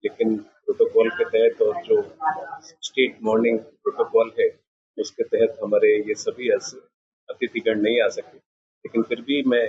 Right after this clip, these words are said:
एमएस यूनिवर्सिटी परिवार की ओर से उन सभी का आभार व्यक्त करता हूँ कि उन्होंने हमारे आमंत्रण को स्वीकार करके आने का वचन दिया।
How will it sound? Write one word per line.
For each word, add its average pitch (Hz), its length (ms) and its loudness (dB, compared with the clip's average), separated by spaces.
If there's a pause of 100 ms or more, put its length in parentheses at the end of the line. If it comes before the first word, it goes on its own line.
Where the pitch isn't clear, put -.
(100)
एमएस 113 280 -2
यूनिवर्सिटी 113 480 -2
परिवार 107 300 -2
की 110 220 -4
ओर 104 100 0
से 110 180 -2
उन 101 160 -2
सभी 107 280 -8
का 113 160 2 (240)
आभार 101 300 0
व्यक्त - 200 -4 (100)
करता - 240 -8
हूँ 117 80 -20 (520)
कि 110 140 0
उन्होंने 117 320 2
हमारे 107 320 0
आमंत्रण 107 440 -10
को - 140 -18
स्वीकार 104 400 -2
करके 107 440 -6
आने 101 180 -6
का 98 220 2 (300)
वचन - 260 -4
दिया। 208 240 -2